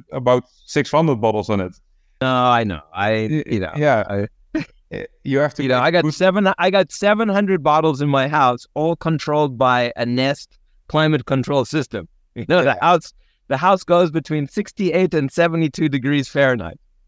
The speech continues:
Speaker 2: That's, that's
Speaker 1: Yeah.
Speaker 2: the fluctuation in the house all year round. For the wine, it has to be different. And what I'm thinking of,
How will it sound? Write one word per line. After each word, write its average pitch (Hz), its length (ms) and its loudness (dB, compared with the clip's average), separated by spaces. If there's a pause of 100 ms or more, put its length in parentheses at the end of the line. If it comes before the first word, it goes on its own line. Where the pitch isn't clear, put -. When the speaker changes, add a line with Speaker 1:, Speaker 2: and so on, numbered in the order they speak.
Speaker 2:
That's, 180 220 -2
that's 151 300 0
Speaker 1:
Yeah. 175 40 -4
Speaker 2:
the 170 80 2
fluctuation 156 760 0 (300)
in 143 140 -2
the 156 80 0
house 160 320 2
all 160 240 2
year 143 200 2
round. 143 420 2 (320)
For 151 100 -2
the 143 100 0
wine, 170 380 2
it 135 100 -4
has 151 220 -2
to 151 80 -6
be 131 120 -4
different. 127 440 -2
And 135 120 0
what 156 120 0
I'm 160 140 0
thinking 226 360 0
of, 135 140 2